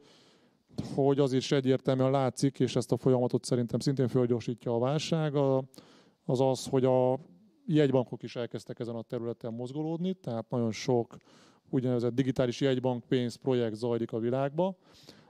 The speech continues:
aminek gyakorlatilag a kimenete, hát ugye különböző szintek függvényében az azért az, hogy a jegybank mérleg,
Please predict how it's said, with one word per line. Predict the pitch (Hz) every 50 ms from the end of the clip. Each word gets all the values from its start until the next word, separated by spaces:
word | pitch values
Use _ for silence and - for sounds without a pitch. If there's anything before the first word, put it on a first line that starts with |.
| _ _
aminek | - 151 131 131 131 127 123
gyakorlatilag | 127 147 147 - 151 135 123 139 123
a | 135 131 131 - -
kimenete, | - 170 156 139 135 131 131 127 - -
hát | 143 143 143 135 -
ugye | 131 127
különböző | 120 - 147 135 135 127 123 120 123 120
szintek | 110 - - 135 127 120 - 127 120 117 - - - - - - - - - - - - -
függvényében | - - 127 110 120 123 120 123 127 123 127 123
az | 123 120
azért | 123 123 117 117 120 120
az, | 123 120 113 - -
hogy | - 123 113
a |
jegybank | 113 120 120 117 110 117 113 117
mérleg, | 120 120 120 113 113 113 117 123 127 127